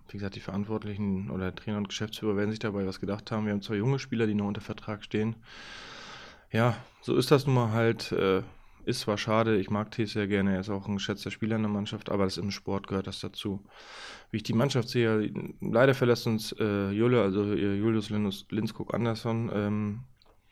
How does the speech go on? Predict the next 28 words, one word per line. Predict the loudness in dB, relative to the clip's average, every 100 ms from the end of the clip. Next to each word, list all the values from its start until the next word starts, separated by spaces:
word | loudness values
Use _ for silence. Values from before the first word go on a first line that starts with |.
| -18 -8 2
geht | 4
zu | 4
nach | 2
Hause | 4 4 4
nach | 0
Schweden. | 2 2 2
Ich | 0
glaube, | 2 4 4
dass | 0 -4
er | -4
schon | -4 0 2 2
im | 0 0
Angriff | 0 0 0 -4 -2
ein | -2 -2 -2
wesentlicher | 0 0 -2 -6 -8
Faktor | -6 -6 -2 0
ist. | 2 0 -2 -6
Ähm, | -2
aber | 2 4
nichtsdestotrotz | 4 2 -4 -6 -10 -8 -6 -4
haben | -2
wir | 0
auch | 0
noch, | -2 -4 -8
äh, | -6 -4 0 2
ausreichend | 2 -2 -2 -2 -2 -4
Qualität, | -2 -2 -2 -2 -4 -2
um | -4 -4 -4